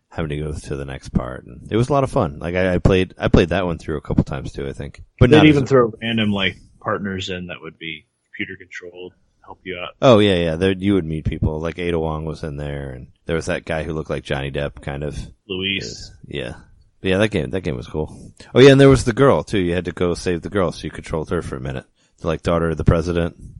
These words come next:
Speaker 1: whatever, the
Speaker 2: Yep.
Speaker 1: one, the one you were going to rescue.
Speaker 2: Ashley.
Speaker 1: Yeah. So, and you gotta do,
Speaker 2: Ashley.
Speaker 1: so you had to do some, like, sneak around stuff with her. She couldn't actually attack anybody. So I remember that. And there was, uh, I think you fought some sort of sea thing at one point, too,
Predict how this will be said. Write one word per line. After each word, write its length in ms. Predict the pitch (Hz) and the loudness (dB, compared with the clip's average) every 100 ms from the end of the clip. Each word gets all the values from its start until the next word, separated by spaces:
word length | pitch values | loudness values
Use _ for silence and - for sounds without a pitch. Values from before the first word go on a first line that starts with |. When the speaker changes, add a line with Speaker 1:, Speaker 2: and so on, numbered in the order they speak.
| - _ - - - - | -20 _ -20 -20 -18 -14
Speaker 1:
whatever, 260 | 85 85 85 | -2 0 0
the 60 | 82 | 0
Speaker 2:
Yep. 80 | |
Speaker 1:
one, 180 | 82 87 | 0 0
the 100 | 85 | 0
one 140 | 87 85 | 0 0
you 80 | 82 | 0
were 100 | 80 | 0
going 300 | 85 80 78 | -2 -2 -2
to 40 | |
rescue. 440 | 80 78 - 82 78 82 | -2 -2 -2 -2 -2 -2
Speaker 2:
Ashley. 340 | 127 127 - - _ | -2 -2 -4 -8 _
Speaker 1:
Yeah. 240 | - 76 - - - _ _ | -6 -6 -8 -20 -20 _ _
So, 100 | 120 | 4
and 120 | 117 | 6
you 120 | 117 | 6
gotta 160 | 113 107 | 8 6
do, 60 | 90 | 4
Speaker 2:
Ashley. 160 | 95 | 2
Speaker 1:
so 180 | 87 117 | 2 2
you 160 | 107 110 | 4 4
had 80 | 101 | 4
to 60 | |
do 100 | 98 | 0
some, 160 | - 98 | -6 -6
like, 160 | 90 | -6
sneak 260 | - 101 90 | -4 -4 0
around 240 | 87 87 82 | 2 2 0
stuff 280 | - 85 | 0 -2
with 80 | 82 | -2
her. 200 | 87 82 | -2 -2
She 140 | - - | -4 -6
couldn't 180 | 87 78 | -4 -2
actually 300 | 73 - 71 | -4 -4 -4
attack 300 | 78 73 - | -4 -6 -8
anybody. 420 | 76 76 76 76 _ _ | -6 -4 -4 -6 _ _
So 100 | - | -14
I 40 | |
remember 240 | 65 62 64 | -12 -12 -10
that. 240 | 64 - - - - - - - - - - _ _ _ - | -10 -14 -18 -18 -18 -18 -18 -16 -18 -18 -20 _ _ _ -6
And 100 | 98 | -2
there 100 | 98 | -2
was, 180 | 90 95 | -2 -2
uh, 140 | 85 | -2
I 100 | 85 | -2
think 180 | - 85 | -6 -6
you 60 | |
fought 280 | 80 87 64 | -4 -4 -4
some 140 | - - | -8 -8
sort 200 | - 71 | -6 -6
of 80 | |
sea 280 | 67 - 69 | -8 -8 -6
thing 280 | - 67 65 | -4 -4 -6
at 80 | 55 | -10
one 160 | 65 | -10
point, 280 | - 69 60 | -10 -12 -10
too, 240 | 69 67 | -8 -10